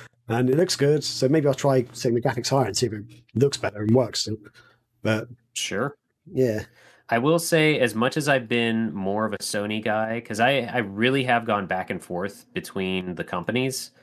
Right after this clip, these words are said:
Speaker 2: um, in turn, 'cause, like, if we look at each generation, I was at first P S three, but then three sixty all the way, 'cause I was playing online all the time, Left four Dead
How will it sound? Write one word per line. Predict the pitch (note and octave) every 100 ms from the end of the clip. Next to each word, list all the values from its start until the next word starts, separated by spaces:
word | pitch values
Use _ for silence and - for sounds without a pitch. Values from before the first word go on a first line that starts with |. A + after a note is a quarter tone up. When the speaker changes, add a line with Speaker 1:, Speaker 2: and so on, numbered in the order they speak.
| _ _ _ -
Speaker 2:
um, | G2 F2+ E2+ E2+ E2+ D#2+ _ _
in | G#2 F#2
turn, | A2+ F#2
'cause, | F2+ A2+
like, | A#2 G2+ - _ _ _ _ _ _ -
if | B2+ -
we | C3
look | D#3+ E3+
at | -
each | C3+ B2+ G2+
generation, | A2+ G#2+ G2+ G2+ G2 G2 F2 E2+ F#2 _
I | F#2 G2 G#2 A2
was | G2+ G2+ F#2 F#2 F2+ E2+ - - _ _ _ _ _
at | - F#2+
first | C3 C#3+ D3 - - _ -
P | D3+
S | C#3+ -
three, | - A2 F#2 F#2+ F#2+ _ _ _ _ _ _ -
but | A2 -
then | G#2+ G#2 G2+
three | G#2+ F#2+
sixty | - F2+ - C#2+ C#2 - _ _ _ -
all | A2+ G#2+
the | G2+
way, | F#2+ F2+
'cause | E2+ F#2+
I | F#2
was | F#2
playing | - G#2+
online | G2 F#2+ F#2
all | F#2 F2+
the |
time, | - F#2+ E2 E2
Left | G2
four | G#2
Dead | D#2+ F#2 F2+ F2